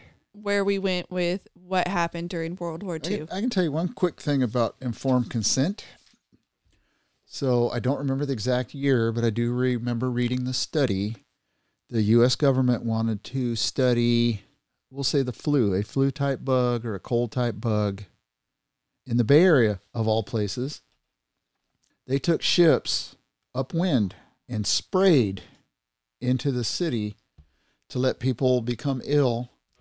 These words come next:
Speaker 2: and see what kind of reactions you got from them. That's one. They also went and injected syphilis.
Speaker 1: Now, that was the Tuskegee.
Speaker 2: Well, they did that also in the Bay Area at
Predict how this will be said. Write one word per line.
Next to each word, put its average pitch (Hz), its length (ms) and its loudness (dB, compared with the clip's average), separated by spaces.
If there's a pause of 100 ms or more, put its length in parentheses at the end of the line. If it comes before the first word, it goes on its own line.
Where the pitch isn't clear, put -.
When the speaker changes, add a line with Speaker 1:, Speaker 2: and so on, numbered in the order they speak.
Speaker 2:
and 104 340 0
see 127 340 2
what 120 460 -2 (160)
kind 127 220 0
of 113 80 -2
reactions 120 580 -2
you 120 80 -2
got 104 300 -2
from 104 180 -8
them. 95 240 -4 (300)
That's 110 260 -4
one. 117 320 0 (1400)
They 117 120 2
also 135 320 2
went 143 240 0
and 123 80 2
injected 113 680 2 (500)
syphilis. - 640 0 (1300)
Speaker 1:
Now, 208 120 -6
that 220 160 2
was 233 160 0
the 208 100 0
Tuskegee. 180 800 -6 (260)
Speaker 2:
Well, 120 160 2
they 117 160 4
did 131 260 6
that 120 260 4
also 117 640 4
in 110 180 0
the 107 60 2
Bay 107 280 4
Area 101 480 0
at 110 80 -2